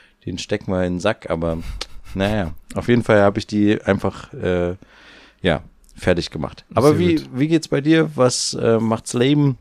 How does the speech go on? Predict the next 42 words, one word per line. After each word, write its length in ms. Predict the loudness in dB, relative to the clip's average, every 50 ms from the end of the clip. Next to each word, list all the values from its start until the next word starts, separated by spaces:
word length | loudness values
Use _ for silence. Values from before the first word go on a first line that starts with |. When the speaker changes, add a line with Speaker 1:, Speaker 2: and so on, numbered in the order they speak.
| _
Speaker 2:
Mm. 720 | 0 2 4 4 4 4 2 2 0 0 -2 -2 -2 -2 0
Speaker 1:
Wie, 220 | 0 0 2 0
äh, 420 | 0 -2 -2 -2 0 0 0 0 -2
steht, 500 | -4 -4 -2 -2 -2 -2 -6 -10 -12 -14 _ _ _ _
steht's 400 | _ -12 -6 -6 -4 -4 -6 -6
um 200 | -6 -6 -4 -4
alles? 420 | -4 -4 -2 -4 -4 -4 -8 -14 -16 -8 -2
Speaker 2:
Ja, 480 | 0 0 0 2 2 2 2 2 2
es 80 | 2 2
ist 140 | 2 0 -2
alles 320 | 0 0 0 0 0 0
relativ 380 | 0 0 0 0 -2 -2 -2 -2
entspannt. 640 | -4 -4 -4 -4 -6 -4 -2 -4 -4 -4 -8 -14 -12 -10
Ähm, 340 | -8 -8 -6 -6 -8 -8 -8
es 120 | -10 -10 -12
ist 120 | -12 -10
grad 200 | -8 -8 -6 -6
nicht 120 | -6 -6 -6
so 100 | -8 -8
viel 160 | -6 -8 -8
zu 140 | -8 -10 -10
tun. 400 | -6 -2 0 0 0 0 -2 -4
Ähm, 520 | -4 -2 -2 0 2 2 2 2 0 -2 -4 -10 -20 -20 -20 _ _ _
es 80 | -8 -6
gibt 140 | 0 2 2
aber 120 | 4 4
eine 220 | 2 2 2 2 4
Sache, 400 | 2 0 0 2 0 0 0 -2 _ -4
die 100 | -2 -2
ich, 260 | -2 -4 -6 -12 -10
äh, 140 | -8 -6 -6
die 420 | -4 -4 -2 -2 0 0 -2 -2
mir 200 | -2 0 0 0
diese 300 | 0 -2 -2 -2 -2 0
Woche 300 | 0 -2 -2 -2 -4 -6 -6 -8 _ _
geschehen 400 | -10 -8 -4 -2 0 0 0 0
ist, 380 | -2 -4 -6 -6 -10 -14 -16 -20 _ _ _ _
beziehungsweise 480 | -10 -4 -2 -2 0 0 0 -2 -2 -2
doch, 160 | -2 -2 -2
ja, 100 | -2 0
diese 240 | 0 0 -2 -2 -2
Woche. 280 | -2 -2 -2 -2 -4